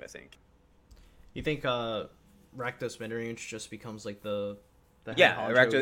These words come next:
Speaker 2: again?
Speaker 1: it just, yeah, it just becomes the best deck in the format again because it's very consistent. It beats all the other creature decks,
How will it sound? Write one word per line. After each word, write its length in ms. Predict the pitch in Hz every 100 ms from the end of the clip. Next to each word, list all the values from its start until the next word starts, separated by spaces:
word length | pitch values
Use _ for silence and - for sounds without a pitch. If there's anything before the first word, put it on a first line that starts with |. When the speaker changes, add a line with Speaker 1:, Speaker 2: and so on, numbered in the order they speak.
| 127
Speaker 2:
again? 60 |
Speaker 1:
it 60 | 127
just, 240 | 123 123 - - -
yeah, 120 | 127
it 60 | 104
just 160 | 127
becomes 420 | 127 123 127 120
the 140 | - 120
best 240 | 117 110
deck 160 | 117 110
in 60 |
the 60 | 98
format 340 | - 110 98
again 280 | 92 87 92
because 260 | 104 101 107
it's 280 | 104 - - - - - -
very 260 | 120 131 131
consistent. 600 | 131 107 110 - 104 107 -
It 200 | 110 107
beats 240 | 110 127 -
all 160 | 117
the 120 | 113 117
other 140 | 113
creature 280 | 113 110 101
decks, 360 | 95 107 -